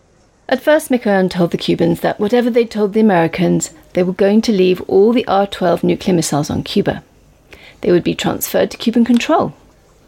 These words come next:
But as the days went on, Mikoyan changed his mind. He decided that Castro couldn't be treated like a Soviet puppet,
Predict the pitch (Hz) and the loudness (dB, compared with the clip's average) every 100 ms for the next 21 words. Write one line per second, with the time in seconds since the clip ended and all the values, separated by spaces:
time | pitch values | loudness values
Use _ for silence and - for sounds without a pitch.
0 | _ _ _ _ - 220 277 311 - 339 | _ _ _ _ -8 -4 -2 0 -2 0
1 | 302 285 269 226 - 226 208 160 170 220 | 2 2 2 -2 0 0 2 2 0 0
2 | 285 277 233 220 - 208 202 - 151 214 | 2 2 2 2 2 2 2 0 -2 2
3 | 240 180 139 131 - - - - - _ | 2 0 -2 -6 -14 -20 -20 -20 -20 _
4 | - 269 285 320 359 427 - - - 302 | -6 -2 0 2 2 0 -4 -8 -4 -4
5 | - 294 269 285 285 294 277 - 294 302 | 0 0 0 -2 0 -2 -2 0 0 2
6 | 240 196 - - 196 180 160 - - - | 0 0 -2 -4 -2 0 -2 -6 -8 -4
7 | 175 - - | -4 -6 -8